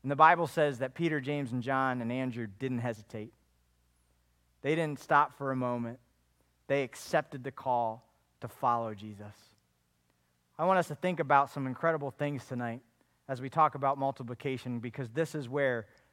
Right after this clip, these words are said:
it all started. The first thing you need to know is that Jesus calls to you. Jesus calls to you. You know, we're just going about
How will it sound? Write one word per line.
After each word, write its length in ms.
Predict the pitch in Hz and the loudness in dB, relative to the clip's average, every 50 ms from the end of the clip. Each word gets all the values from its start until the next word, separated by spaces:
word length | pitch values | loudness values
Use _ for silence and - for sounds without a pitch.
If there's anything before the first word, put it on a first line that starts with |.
| _ _ _ _ | _ _ _ _
it 120 | 135 131 135 | -6 -2 -2
all 140 | 135 127 117 | -2 -2 -4
started. 540 | - - - 131 127 123 117 113 113 - _ _ _ _ _ _ _ _ _ _ _ _ _ _ _ _ | -6 -6 -4 -2 -2 -2 -2 -4 -8 -12 _ _ _ _ _ _ _ _ _ _ _ _ _ _ _ _
The 60 | 156 | -10
first 280 | - - 220 202 - - | 2 6 6 6 6 4
thing 160 | 208 196 190 | 2 2 2
you 60 | 185 | 2
need 180 | 180 185 175 147 | 2 2 0 0
to 80 | 170 | 2
know 280 | 165 160 156 151 139 135 | 4 6 6 6 6 6
is 120 | 135 127 | 4 2
that 180 | 123 139 143 123 | 0 -2 -2 -2
Jesus 380 | - 147 170 160 143 147 - - | -4 -4 -4 -2 -2 -4 -8 -6
calls 340 | - 151 147 131 127 - | -4 -2 -2 -2 -4 -6
to 120 | - - 120 | -10 -10 -8
you. 240 | 113 113 110 104 101 _ _ _ _ _ _ _ _ _ _ _ _ _ _ _ _ _ _ _ _ _ _ _ _ - | -8 -8 -8 -10 -12 _ _ _ _ _ _ _ _ _ _ _ _ _ _ _ _ _ _ _ _ _ _ _ _ 0
Jesus 380 | 180 220 247 247 254 226 - | 4 4 6 6 6 4 4
calls 680 | - - - 196 196 202 196 196 202 170 - - - - _ _ _ _ | 0 2 8 10 12 12 12 10 10 6 2 -6 -16 -20 _ _ _ _
to 100 | - 175 | -8 -6
you. 340 | 170 170 175 165 151 123 107 101 - _ _ _ _ _ _ _ _ _ _ _ _ _ _ _ _ _ _ _ | 0 2 2 2 0 -2 -6 -12 -18 _ _ _ _ _ _ _ _ _ _ _ _ _ _ _ _ _ _ _
You 80 | 196 214 | 6 8
know, 120 | 233 226 | 8 10
we're 200 | 220 240 269 320 | 12 12 10 10
just 220 | 339 294 214 170 | 10 6 6 8
going 280 | - 226 233 233 226 214 | 10 12 12 12 12 12
about 440 | 208 180 202 196 190 190 196 196 | 10 12 12 12 12 12 12 12